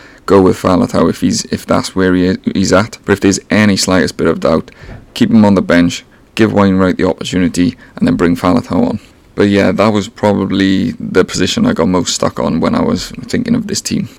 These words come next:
I'd love to know what you guys think of that. It's just such a difficult decision with the length of time the Faletau has not been there for.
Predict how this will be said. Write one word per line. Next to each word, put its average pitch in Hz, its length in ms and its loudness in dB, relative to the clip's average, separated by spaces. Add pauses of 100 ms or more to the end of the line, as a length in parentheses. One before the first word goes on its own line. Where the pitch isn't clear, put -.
(240)
I'd 101 140 0
love 104 200 2
to 101 100 2
know 90 100 4
what 90 160 4
you 90 140 0
guys 82 240 0
think 73 200 -2
of - 100 -2
that. 80 200 -2 (100)
It's - 200 -8
just - 300 -2
such - 200 -2
a - 60 0
difficult - 520 -2
decision 92 540 -2 (160)
with 95 500 0
the 98 160 0
length 90 280 0
of 87 120 -4
time 87 280 0
the 87 80 0
Faletau 90 800 -4
has 92 140 -2
not 87 300 0
been 85 240 0
there 85 180 0
for. - 280 -6